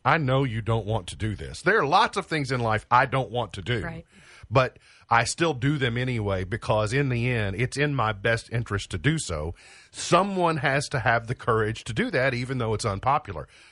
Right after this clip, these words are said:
Speaker 1: I get it. I don't like being told what to do. But then giving that decision to a hundred and twenty judge executives or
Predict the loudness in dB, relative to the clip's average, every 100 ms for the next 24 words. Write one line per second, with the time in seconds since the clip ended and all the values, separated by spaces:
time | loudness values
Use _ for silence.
0 | _ 2 4 0 0 0 2 2 0 -4
1 | -4 -6 -4 -2 -2 -4 -8 -6 -4 -4
2 | -10 _ -20 -20 -20 _ -2 0 -2 -2
3 | -2 -8 _ -2 0 2 0 -2 -4 -4
4 | -2 -2 -2 0 0 2 0 -2 -2 -2
5 | -2 -2 0 0 -2 -2 -2 -2 -4 -8
6 | -10 -18 _ _ _ _ _ _ _ -20
7 | -20 -20 -20 2 4 4 2